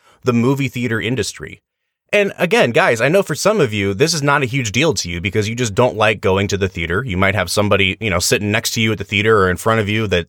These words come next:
has their phone out the whole time. It can be distracting and, and people can ruin your experience. And when you watch a movie at home, you don't have those distractions.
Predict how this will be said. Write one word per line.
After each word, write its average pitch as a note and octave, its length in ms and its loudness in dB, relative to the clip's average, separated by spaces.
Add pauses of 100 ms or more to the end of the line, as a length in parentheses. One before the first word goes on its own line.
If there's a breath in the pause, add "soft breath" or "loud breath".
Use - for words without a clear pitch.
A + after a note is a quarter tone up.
(280 soft breath)
has A2 220 -2
their G#2+ 80 4
phone A#2+ 320 2
out A2+ 160 2
the G#2 80 2
whole G#2+ 160 0
time. G2+ 440 0 (320 loud breath)
It - 100 -4
can C3 100 0
be D3 80 -2
distracting D3 680 0
and, F#2+ 160 -2
and G#2 160 0
people C3+ 280 -2
can C#3 160 2
ruin C#3+ 400 0
your B2+ 180 2
experience. - 720 -4
And F#2 160 -6
when G#2 100 0
you A#2 80 -2
watch A#2 260 2
a A#2+ 40 -2
movie B2 280 0
at G#2 60 2
home, C#3 400 4 (400 soft breath)
you G#2 80 -2
don't D3 140 4
have F#3+ 240 0
those A#2 180 2
distractions. E2 680 -8